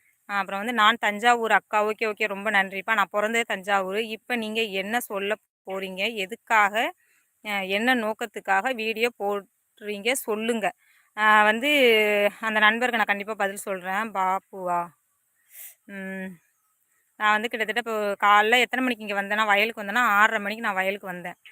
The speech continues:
வயலுக்கு வந்துட்டு இன்னும் நான் வந்து சா-, சாப்பாடு இன்னும் பண்ணல. அ, வயல்ல வந்து நான் வேலை பார்த்துக்கிட்டு இருக்கேன். என்னதான் நம்ம எவ்வளவுதான் ஓடி ஓடி உழைச்சாலும், உண்மையா இருந்தாலும், நம்ம கா-, சாகுற வரைக்கும் உழைச்சு தான் நம்ம சாப்பிடணும். அதை வச்சு தான் நான் டைட்டில்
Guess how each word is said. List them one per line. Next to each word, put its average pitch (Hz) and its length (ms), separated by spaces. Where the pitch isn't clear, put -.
வயலுக்கு 226 280
வந்துட்டு 220 240
இன்னும் 233 220
நான் 202 200
வந்து 190 180
சா-, 196 160
சாப்பாடு 220 380
இன்னும் 196 240
பண்ணல. 190 340
அ, 196 60
வயல்ல 220 300
வந்து 226 160
நான் 233 140
வேலை 208 180
பார்த்துக்கிட்டு 196 420
இருக்கேன். 202 320
என்னதான் 233 420
நம்ம 240 200
எவ்வளவுதான் 233 420
ஓடி 220 200
ஓடி 220 200
உழைச்சாலும், 220 460
உண்மையா 214 280
இருந்தாலும், 208 420
நம்ம 208 200
கா-, 196 220
சாகுற 220 340
வரைக்கும் 214 340
உழைச்சு 202 260
தான் 220 160
நம்ம 196 160
சாப்பிடணும். 196 600
அதை 202 160
வச்சு 214 180
தான் 247 160
நான் 214 120
டைட்டில் 214 320